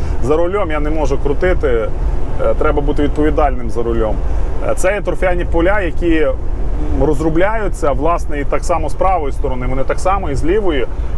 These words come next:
які, власне, розру-, розробляються для того, щоб потім це все продавалося.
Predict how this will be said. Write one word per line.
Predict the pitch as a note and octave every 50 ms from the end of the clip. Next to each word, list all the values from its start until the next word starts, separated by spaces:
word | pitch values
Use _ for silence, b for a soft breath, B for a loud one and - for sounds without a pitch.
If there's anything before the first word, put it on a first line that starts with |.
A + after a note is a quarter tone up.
| -
які, | B2+ C3 - - D#3
власне, | D#3 E3+ F3 E3+ - - C#3
розру-, | C3+ B2+ B2+ C3 C3+ C3 B2 - D3 C3
розробляються | D3 C#3 C3 C3+ C#3+ C#3+ D#3+ F#3 G3+ G#3+ A3 G3+ - E3+ D3
для | D#3 D3+
того, | C#3+ - F#3+ G3+ G3 F3+
щоб | - - D3 C#3+ C#3 -
потім | F3 F3+ F3 - E3+ C#3+ C3
це | - - D3+
все | - - E3+ D3
продавалося. | - E3+ C#3 - D3+ C#3+ D3 C#3+ B2+ A#2 A2 - A#2 G#2